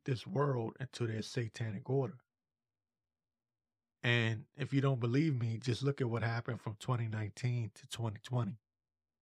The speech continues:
The world looks much different, doesn't it? That's how fast things can change, and they're on speed.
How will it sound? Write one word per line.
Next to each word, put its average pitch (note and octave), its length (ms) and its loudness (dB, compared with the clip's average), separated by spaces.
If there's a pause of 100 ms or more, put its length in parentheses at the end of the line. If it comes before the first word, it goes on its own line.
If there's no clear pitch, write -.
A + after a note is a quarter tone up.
(320)
The - 80 -2
world B2 260 4
looks A#2+ 260 -2
much G#2+ 260 -2
different, - 360 2
doesn't A#2+ 320 0
it? - 80 -18 (1400)
That's A2 180 0
how D3 160 6
fast C#3 580 2
things A2+ 340 0
can A2+ 140 -4
change, B2+ 480 0
and G#2+ 140 0
they're A#2+ 160 4
on A2+ 220 2
speed. C3 760 0